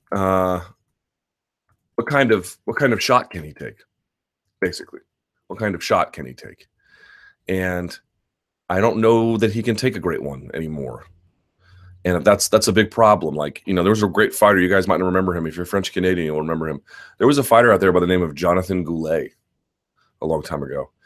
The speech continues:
Uh, he fought in the U F C. You watch Jonathan Goulet fight, and, um, he was great.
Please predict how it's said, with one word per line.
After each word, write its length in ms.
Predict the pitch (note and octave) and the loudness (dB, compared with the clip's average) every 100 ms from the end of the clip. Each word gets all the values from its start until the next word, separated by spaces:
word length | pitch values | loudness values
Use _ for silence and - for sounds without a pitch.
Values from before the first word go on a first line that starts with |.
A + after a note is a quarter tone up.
| - - _ - | -20 -20 _ -4
Uh, 80 | |
he 60 | D#2+ | -2
fought 140 | D#2 | 2
in 60 | G2 | 4
the 60 | G2 | 4
U 80 | |
F 60 | F#2+ | 2
C. 240 | - F2 C#2 _ _ _ _ _ _ _ _ _ _ _ _ _ - | 2 0 -2 _ _ _ _ _ _ _ _ _ _ _ _ _ -2
You 140 | G#2 | 0
watch 360 | G#2 A2 C#3+ - | 4 4 4 2
Jonathan 380 | G#2+ A#2+ A#2 G#2 | 4 4 2 0
Goulet 340 | G2+ F#2+ F#2+ | 2 4 2
fight, 360 | - G2+ F#2 D2 _ - - _ _ - _ | 2 2 2 0 _ -20 -20 _ _ -18 _
and, 580 | F#2+ F#2 F2+ F2+ F2+ E2+ - | -4 -2 0 -2 -4 -8 -6
um, 600 | F#2 F2 E2+ E2 D#2+ D#2 _ _ _ _ _ _ _ _ _ _ _ _ _ _ _ _ _ _ _ _ _ _ _ _ | 0 2 2 0 -4 -14 _ _ _ _ _ _ _ _ _ _ _ _ _ _ _ _ _ _ _ _ _ _ _ _
he 120 | _ C3 | _ -2
was 160 | C3+ | -2
great. 300 | F#2 G2 - | -2 -6 -8